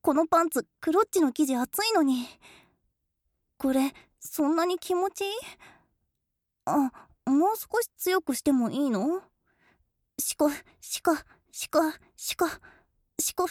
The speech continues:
シコ、シコ、シコ、シコ、シコ、シコ。こう？すっごいぐちょぐちょ。え？マンコの匂い？何言って。あ、そっ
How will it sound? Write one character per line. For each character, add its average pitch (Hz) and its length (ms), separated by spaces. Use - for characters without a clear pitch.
シ - 280
コ、 370 120
シ - 180
コ、 359 120
シ - 140
コ、 370 100
シ - 180
コ、 339 140
シ - 100
コ、 381 120
シ - 140
コ。 381 100
こ 359 320
う？ 214 40
す - 280
っ 214 60
ご 302 160
い 359 100
ぐ 247 140
ち 262 100
ょ 254 40
ぐ 285 120
ち - 140
ょ。 269 40
え？ - 20
マ 285 300
ン 466 80
コ 415 120
の 294 100
匂 233 300
い？ 226 280
何 226 340
言 240 120
っ - 20
て。 233 100
あ、 240 220
そ - 480
っ - 20